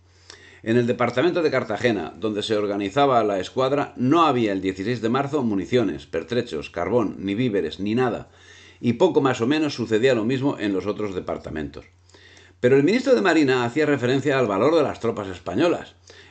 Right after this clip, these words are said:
El almirante Cervera rebatió uno a uno todos los argumentos del ministro, señalándole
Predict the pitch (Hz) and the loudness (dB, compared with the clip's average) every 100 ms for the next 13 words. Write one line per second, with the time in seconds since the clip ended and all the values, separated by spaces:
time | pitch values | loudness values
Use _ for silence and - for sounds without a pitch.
0 | - 113 117 123 190 170 135 117 139 143 | -2 0 2 4 2 0 -2 0 2 0
1 | - - 127 131 123 170 - 185 190 143 | -2 -4 0 2 2 2 4 4 4 4
2 | 139 127 107 170 160 135 117 104 107 127 | 2 2 2 0 0 0 -2 -2 0 0
3 | 117 107 95 92 117 - 73 151 196 180 | 0 -2 -2 -2 -2 -4 -8 -4 0 0
4 | 135 98 95 | 0 0 -2